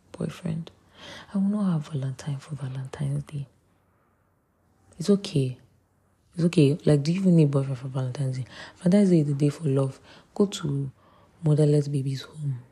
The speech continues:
Give them food. Let them be your Valentine. Your friend that is good to you, give them money. Let them be your Valentine. You can even do me Valentine too and just s-,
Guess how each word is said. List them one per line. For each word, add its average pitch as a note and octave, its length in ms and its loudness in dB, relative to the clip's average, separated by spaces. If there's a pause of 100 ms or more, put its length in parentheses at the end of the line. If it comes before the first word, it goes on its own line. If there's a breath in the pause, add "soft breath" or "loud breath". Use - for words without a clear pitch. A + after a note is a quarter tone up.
(760 loud breath)
Give D3+ 220 -4
them C#3+ 400 0
food. - 520 -10 (120)
Let E3+ 100 4
them D3+ 120 4
be C#3 120 0
your C3 160 -2
Valentine. C3 640 -6 (380 loud breath)
Your D#3 160 4
friend D#3+ 360 6
that C3 260 -2
is C3+ 80 -8
good C3 200 -8
to - 160 -8
you, B2+ 180 -4 (320 loud breath)
give G3+ 240 -4
them C#3 440 2
money. C3 440 0 (280 loud breath)
Let F#3+ 120 4
them D3 180 2
be C3+ 80 -4
your C3+ 100 -2
Valentine. C#3 600 -6 (220 loud breath)
You E3+ 80 -4
can F3+ 180 4
even G#3+ 260 2
do F3 120 4
me D3 180 6
Valentine C3+ 680 -4
too C#3+ 360 -2 (380 loud breath)
and D3 160 4
just F#3 380 -2 (100)
s-, - 160 -10